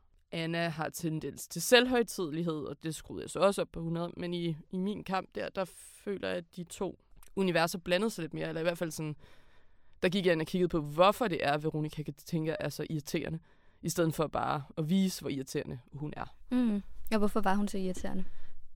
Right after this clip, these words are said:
Speaker 1: Jamen, øh, hun var jo sådan en klassisk, øh,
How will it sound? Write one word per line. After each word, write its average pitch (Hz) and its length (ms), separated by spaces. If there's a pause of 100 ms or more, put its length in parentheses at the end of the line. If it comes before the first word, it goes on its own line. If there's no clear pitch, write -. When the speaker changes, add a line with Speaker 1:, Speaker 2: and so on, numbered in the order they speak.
(220)
Speaker 1:
Jamen, 180 540
øh, 151 580 (280)
hun 214 560 (180)
var 185 200
jo 180 160
sådan 180 160
en 165 40
klassisk, 175 880
øh, 170 260